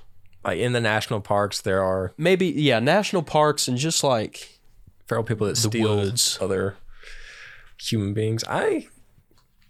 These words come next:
Speaker 1: I really think that they exist. I, I really think that there are, um,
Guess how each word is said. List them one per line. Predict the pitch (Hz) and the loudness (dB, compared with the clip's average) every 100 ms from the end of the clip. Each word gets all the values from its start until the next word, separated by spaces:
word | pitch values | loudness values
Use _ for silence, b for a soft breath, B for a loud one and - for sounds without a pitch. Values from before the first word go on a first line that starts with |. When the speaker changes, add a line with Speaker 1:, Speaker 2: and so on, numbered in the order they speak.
| - - _ - _ - | -20 -20 _ -20 _ -6
Speaker 1:
I | - 403 339 | -4 -2 0
really | 214 92 98 117 139 123 | -2 -2 0 0 0 -2
think | - - 110 110 - | -4 -2 -2 -2 -4
that | - | -6
they | - 90 | -4 -4
exist. | 95 - 101 101 - - | -4 -4 -4 -4 -6 -6
I, | 110 | -4
I | 127 | 0
really | 135 160 165 | 0 0 0
think | 160 143 | -2 -2
that | 123 | -2
there | 117 113 | 0 2
are, | 107 107 - B B B B B - | 2 0 -4 B B B B B -10
um, | 92 95 95 95 | -2 0 0 -2